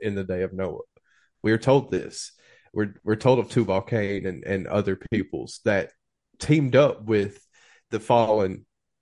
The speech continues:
angels. So you would understand why they would present a differing theological opinion that referred to the Almighty as a tyrant, because they just got, you know, they're,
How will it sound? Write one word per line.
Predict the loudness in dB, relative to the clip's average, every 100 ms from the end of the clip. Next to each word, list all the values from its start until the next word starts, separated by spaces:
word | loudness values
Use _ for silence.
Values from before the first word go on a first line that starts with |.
| -4
angels. | -2 -2 -4 -6 -6 -12 -16 _ _ _ _ _ _ _ _ -6
So | 4 4
you | 6 4
would | 6
understand | 4 2 0 0 2 2 4
why | 2
they | 2 0
would | 0 -2 -4 -8 _
present | 0 2 4 2 2 0 -6 _ _ _ _ _ _ _ _ _ _ _ _ _ _ _ _ _ _ _ _ _ _ -2
a | 0 0 -4 2
differing | 4 4 2 4 2 -4 -10 -14 _ _ _ 2
theological | 6 8 8 4 2 -2 0
opinion | 0 2 2 2 0 -2
that | -2 -2
referred | -4 0 2 4 2 -4 -14
to | -4 -2 -2 -4 -4
the | -2 0
Almighty | 0 -2 -4 -4 -6 -6
as | -2 -2 0
a | 0
tyrant, | -2 -2 0 2 0 -4 _ -20 _ _ -6
because | 0 4
they | 4 4
just | 4 2
got, | 0 -2 -4
you | -4
know, | -2 -2
they're, | 0 0